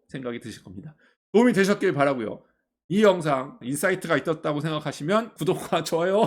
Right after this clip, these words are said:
알람 요런, 요런 것도 해야 되나? 아, 유튜버 참 어렵죠, 그죠? 이런 거 하시고 또 다음 영상 기다려주시기 바랍니다. 와주셔서 감사하고요.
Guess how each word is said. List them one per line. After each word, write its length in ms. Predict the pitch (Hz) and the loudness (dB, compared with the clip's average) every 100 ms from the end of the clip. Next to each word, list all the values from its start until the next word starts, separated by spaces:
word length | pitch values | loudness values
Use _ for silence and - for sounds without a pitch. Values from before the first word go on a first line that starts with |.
| - | 0
알람 440 | 123 147 170 156 | -4 -2 -4 -4
요런, 280 | 110 135 - 202 175 | -6 -6 -8 -14 -4
요런 200 | 143 196 | 0 0
것도 220 | 190 - 190 | 0 -4 -4
해야 160 | 196 165 | -4 -4
되나? 200 | 139 127 214 - _ _ 240 220 | -6 -6 -10 -12 _ _ -12 -10
아, 180 | - 117 | -8 -8
유튜버 400 | 104 101 117 107 | -8 -8 -12 -10
참 160 | 110 | -8
어렵죠, 380 | 101 107 - 104 | -6 -6 -6 -8
그죠? 260 | 110 117 160 _ _ | -6 -6 -8 _ _
이런 180 | 123 107 | -16 -12
거 80 | 113 | -8
하시고 480 | 131 160 156 196 - | -6 -6 -4 -4 -4
또 100 | - | -6
다음 260 | 135 160 180 | 0 0 0
영상 240 | 135 127 | -4 -6
기다려주시기 580 | 120 117 107 104 107 107 | -4 -6 -6 -10 -12 -10
바랍니다. 340 | 95 98 - _ _ - | -10 -12 -18 _ _ 0
와주셔서 320 | 185 214 175 | 2 4 0
감사하고요. 580 | 185 202 190 190 208 | 0 0 2 2 0